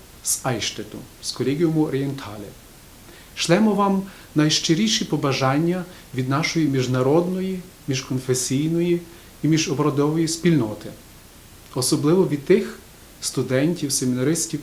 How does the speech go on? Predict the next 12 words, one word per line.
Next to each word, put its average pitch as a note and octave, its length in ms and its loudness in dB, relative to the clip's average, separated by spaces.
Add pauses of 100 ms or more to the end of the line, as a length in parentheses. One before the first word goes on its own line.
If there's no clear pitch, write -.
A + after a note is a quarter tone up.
і A#2 60 -4
отців, C#3+ 520 -4 (440)
які C3+ 220 -2
походять E3+ 640 0
з A2+ 220 -6
нашої D#3 580 0
Сокальсько-Жовківської C3+ 1120 -4
єпархії, A2 680 -6 (680)
походять D#3 580 -2 (400)
з B2+ 80 -4
різних C3 400 -2
сіл, F#3 420 -2